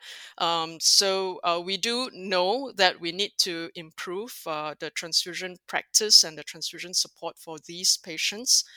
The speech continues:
Uh, and we, we realize that, um, we do not have actually a systematic,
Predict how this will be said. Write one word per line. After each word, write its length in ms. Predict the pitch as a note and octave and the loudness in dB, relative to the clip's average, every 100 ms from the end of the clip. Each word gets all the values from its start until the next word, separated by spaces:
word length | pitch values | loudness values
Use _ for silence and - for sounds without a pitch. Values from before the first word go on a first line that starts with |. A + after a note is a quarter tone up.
| - - - | -20 -20 -8
Uh, 300 | E3+ E3 E3 - | -2 0 2 6
and 280 | G#3 A3+ - F3+ _ - | 4 4 -6 -8 _ -18
we, 380 | F3+ G3 G3 - | -10 -6 -6 -8
we 320 | G3 G3+ G3 F#3+ | -8 -6 -6 -8
realize 680 | - E3+ G3+ A3+ C4 D#4 - | -6 2 4 6 6 8 6
that, 340 | G#3+ G3 - - | 8 4 4 0
um, 400 | E3+ D#3+ E3 E3 _ _ - | 2 -4 -4 -12 _ _ -12
we 100 | F#3 | -6
do 160 | F#3 | -4
not 260 | F3+ G#3 - | 0 0 0
have 280 | - F3+ F#3 - - | -2 -2 -4 -10 -4
actually 580 | E3+ - - G3 G#3 G#3 - | -2 0 -4 -4 -6 -8 -6
a 180 | D#3 | 0
systematic, 800 | D#3 G3+ - - F3 E3+ - G3 | 6 8 6 2 -2 -2 0 -2